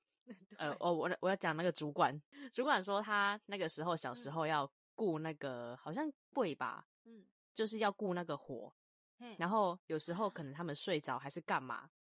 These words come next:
Speaker 2: 就是没有做好的时候，爸妈就会很生气。
Speaker 1: 嗯。
Speaker 2: 但是因为在厨房不能骂人，
Speaker 1: 嗯。
Speaker 2: 就是他们会，会有一种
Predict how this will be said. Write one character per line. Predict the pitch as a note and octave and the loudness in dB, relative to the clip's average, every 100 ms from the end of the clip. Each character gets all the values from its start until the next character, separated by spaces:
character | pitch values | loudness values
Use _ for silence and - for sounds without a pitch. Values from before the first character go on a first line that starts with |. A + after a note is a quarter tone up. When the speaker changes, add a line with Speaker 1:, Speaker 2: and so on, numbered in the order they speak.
| _ _ | _ _
Speaker 2:
就 | E4+ | 2
是 | F#4 | 4
没 | C#4+ | 4
有 | B3 | 4
做 | F3+ A3+ | 4 4
好 | F3+ D3+ | 4 2
的 | C#3 | -4
时 | - | -6
候， | D#3 E3+ B2 - _ _ _ _ _ _ - | -2 -2 -2 -6 _ _ _ _ _ _ 2
爸 | C4+ | 4
妈 | G#3+ G3+ | 6 2
就 | G#3 G3 | 2 2
会 | G3+ D#3 B2 - _ _ _ _ | 2 0 -2 -8 _ _ _ _
很 | G#3+ F#3+ | 4 4
生 | E3 G3+ G#3 | 6 4 4
气。 | - F#3 B2+ | 2 0 -2
Speaker 1:
嗯。 | _ _ _ _ _ _ | _ _ _ _ _ _
Speaker 2:
但 | E4 | 0
是 | D#4 D4+ | 0 0
因 | C#4+ | 2
为 | C#4+ | 2
在 | B3+ B3 | 4 2
厨 | - E3 E3 | 2 -2 -2
房 | E3+ C#3+ D#3 | 0 0 2
不 | G#3+ | 2
能 | E3 D3 | 2 0
骂 | F3+ D#3 C3 | -2 -2 -4
人， | A#2 - - _ C4+ | -8 -12 -18 _ -10
Speaker 1:
嗯。 | |
Speaker 2:
就 | C4 | -4
是 | C4+ | -4
他 | C#4 D4+ | 0 2
们 | C#4 | 4
会， | D4 C4 | 4 4
会 | A#3+ E4 | 4 2
有 | G#3 | 2
一 | G#3+ | 2
种 | G#3 D3+ C3 | 2 0 -2